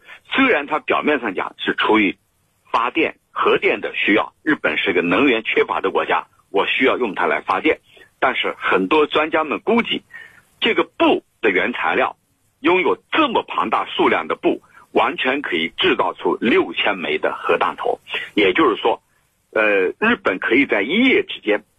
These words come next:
成为一个拥核国家。那么拥核对日本来说，有些学者曾经估计，最短的时间、最快的进程是半年，日本就可能拥有核武器，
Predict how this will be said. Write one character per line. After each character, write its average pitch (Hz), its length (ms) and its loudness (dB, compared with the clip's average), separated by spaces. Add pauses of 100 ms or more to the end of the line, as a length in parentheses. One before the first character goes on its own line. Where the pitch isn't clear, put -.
成 98 200 0
为 120 140 4
一 101 80 -4
个 90 180 2
拥 160 380 0
核 107 320 0
国 71 180 0
家。 - 260 -4 (280)
那 101 100 0
么 92 160 2
拥 226 300 2
核 110 240 0
对 - 160 0
日 208 160 0
本 73 160 -4
来 69 160 -6
说， 113 260 0 (260)
有 104 240 2
些 175 140 0
学 147 240 0
者 90 140 0
曾 101 180 -4
经 139 160 2
估 - 220 -12
计， - 240 0 (480)
最 240 320 0
短 - 260 -2
的 87 80 2
时 - 220 -2
间、 147 220 0 (100)
最 247 220 0
快 - 480 0
的 - 180 -4 (320)
进 165 180 0
程 - 260 -2 (380)
是 101 160 0
半 147 300 -2
年， 101 240 -4 (400)
日 160 100 2
本 95 180 -2
就 98 140 0
可 117 300 0
能 117 260 -2
拥 123 220 2
有 - 100 -2
核 - 160 -2
武 95 160 2
器， - 240 -2